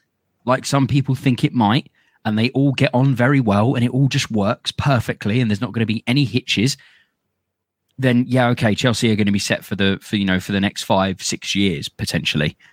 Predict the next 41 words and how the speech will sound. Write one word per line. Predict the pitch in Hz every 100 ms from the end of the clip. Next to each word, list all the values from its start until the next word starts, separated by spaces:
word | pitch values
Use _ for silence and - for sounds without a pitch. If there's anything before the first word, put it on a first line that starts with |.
| _ _ _
But | - -
I | 117 143
can't | - 139 113
remember | 113 110
the | 110
last | 110 107
time | - 113 101 101 -
you | 117 107 104 98 98 _ _ -
when | 113
you | 107
chuck | - 135 - 113
money | 110 120 120
at | 123
things | - 123 147 131 -
and | 110
it | 107
all | 113
works | 104 110 92 -
out. | 110 139
I | 98
can't | - 123
remember | 110 107
the | 107 110
last | 104 -
time | 107
that's | 104 -
worked. | 101 113 139 - - - _
So | - 120
I'm | 117
confused. | 107 117 - 151 110 95
Yeah, | 143 156
okay, | 139 110
they're | 104
signing | 98 104 95 92
a |
lot | 104 95
of | 95
very | 104 104
young, | 101 101 98
promising | 95 101 95 - 92
players, | - 143 95 90